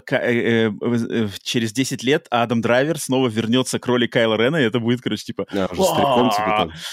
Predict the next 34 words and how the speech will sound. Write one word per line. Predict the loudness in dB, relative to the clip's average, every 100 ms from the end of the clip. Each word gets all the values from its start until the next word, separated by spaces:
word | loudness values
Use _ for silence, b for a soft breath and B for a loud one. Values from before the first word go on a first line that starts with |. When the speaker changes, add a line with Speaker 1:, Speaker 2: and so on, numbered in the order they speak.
| B
Speaker 2:
Ага. | -12 -2
Speaker 1:
Ну, | 2
не | 2
знаю, | 2 2
короче, | 0
что-нибудь | -2 -2
придумают, | 0 2 4 4 2 -2 -10
потому | -2 0 2
что | 0
же, | -2
э, | 0 0 0 0
э, | 2 2
Адам | 2 2 2
Драйвер | 2 2 0
недавно | 0 0 0
сказал, | -4 -2 0 0
что | -2 -4 -4
он, | -4
типа, | -8 -10
все, | -4 -4
как | -4 -4
бы | -4
он | -2
«Звездные | -2 -2 -2
войны» | 0 0
больше | -2 -4 -6
не, | -6 -4 -4 -6 -10
не | -8 -4
делает. | 0 0 0 -4 -8
Speaker 2:
А, | -8
не, | -6 -4 -2 -4
не | -2 -2
ногой? | 0 -2 -2 -4 -8
Ага. | -12 -12